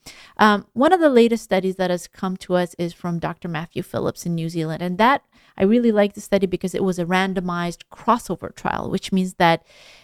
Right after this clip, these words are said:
they placed people on a ketogenic diet. They compared two groups, one on a ketogenic diet and one on essentially a low-fat, regularly healthy diet. So they didn't give them donuts or, you know,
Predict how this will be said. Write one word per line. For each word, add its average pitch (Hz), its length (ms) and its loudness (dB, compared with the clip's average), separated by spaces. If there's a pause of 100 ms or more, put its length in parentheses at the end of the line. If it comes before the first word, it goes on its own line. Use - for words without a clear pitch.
(140)
they 185 420 6 (760)
placed 247 380 4
people 220 280 -4
on 170 100 -4
a 160 60 -8
ketogenic 165 640 -4
diet. 165 340 -4 (100)
They 175 120 4
compared 170 460 -6
two 180 160 0
groups, - 400 -10
one 180 200 0
on 196 80 -2
a 196 40 -2
ketogenic 185 580 0
diet 170 380 -2
and 165 240 -6
one 170 420 -2
on 160 300 -4
essentially 165 580 -8
a 170 100 -4
low-fat, 160 720 2 (320)
regularly 165 880 2
healthy 180 440 0
diet. - 340 -10
So 190 100 0
they 196 140 6
didn't 185 220 4
give 165 160 -4
them 156 180 -2
donuts 156 540 -2
or, - 280 -2
you 175 120 -6
know, 156 200 -6